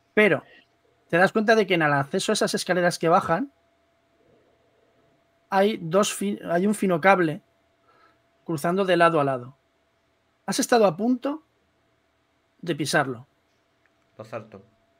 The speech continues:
Speaker 2: y aviso a los demás. Porque yo no sé
Speaker 1: Espera.
Speaker 2: desactivarlo, así que
Speaker 1: Cuando vas a saltar, te das cuenta de que dos metros, o sea, un metro más o menos por delante hay otro.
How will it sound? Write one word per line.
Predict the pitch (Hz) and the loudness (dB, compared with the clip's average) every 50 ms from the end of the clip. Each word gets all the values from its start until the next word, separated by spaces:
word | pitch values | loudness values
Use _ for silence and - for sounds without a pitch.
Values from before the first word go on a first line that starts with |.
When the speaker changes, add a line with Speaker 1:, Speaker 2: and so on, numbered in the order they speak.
| _ _ _ _ _ _ - | _ _ _ _ _ _ -18
Speaker 2:
y | 98 | -16
aviso | 95 98 104 95 110 | -16 -16 -16 -16 -16
a | 101 | -18
los | 95 92 | -18 -18
demás. | 95 90 90 87 _ _ _ _ _ _ _ _ _ _ _ _ _ _ _ _ _ _ _ _ _ | -18 -20 -20 -20 _ _ _ _ _ _ _ _ _ _ _ _ _ _ _ _ _ _ _ _ _
Porque | - 92 90 95 98 | -18 -16 -14 -12 -12
yo | 98 98 101 | -10 -12 -12
no | 107 98 | -12 -12
sé | - 110 | -12 -10
Speaker 1:
Espera. | 101 98 - | -8 -8 -8
Speaker 2:
desactivarlo, | - 101 87 - 104 98 104 101 95 90 90 | -10 -10 -12 -16 -14 -12 -12 -12 -14 -16 -18
así | 85 - 95 92 | -20 -20 -20 -20
que | - - 101 113 120 _ _ _ _ _ _ _ | -20 -20 -20 -20 -20 _ _ _ _ _ _ _
Speaker 1:
Cuando | - 175 175 175 170 165 | -2 -2 -2 0 2 2
vas | 165 185 185 - | 4 4 2 2
a | 262 | 0
saltar, | - 226 196 165 - - 214 202 202 - _ _ _ _ _ _ - | -2 -2 -4 -2 0 2 2 2 2 -2 _ _ _ _ _ _ -4
te | 156 | -4
das | 165 - | -4 -4
cuenta | - 190 185 214 208 | -4 -6 -4 -2 -2
de | 190 170 | -2 -2
que | - - 156 147 - | -4 -6 -8 -8 -8
dos | 151 156 160 180 196 - - - - - | -8 -4 -2 -2 -2 -2 -6 -12 -14 -10
metros, | 180 180 202 202 - - 151 139 - - | -6 -6 -6 -6 -6 -8 -10 -10 -8 -8
o | 165 160 139 | -6 -8 -6
sea, | - - 156 151 | -4 -2 -2 -2
un | 165 175 190 190 | -2 -2 -2 -2
metro | 196 196 196 190 180 170 | -4 -4 -2 -2 -2 0
más | 180 175 170 | 0 -2 -2
o | 170 | -2
menos | 170 170 175 170 - - - _ _ _ | -4 -4 -4 -4 -6 -10 -20 _ _ _
por | - 165 151 | -2 -2 0
delante | 156 156 165 180 175 175 214 | 0 0 0 -2 -2 -2 -2
hay | 190 156 143 | -2 0 -2
otro. | 131 127 - 101 - | -4 -6 -8 -12 -18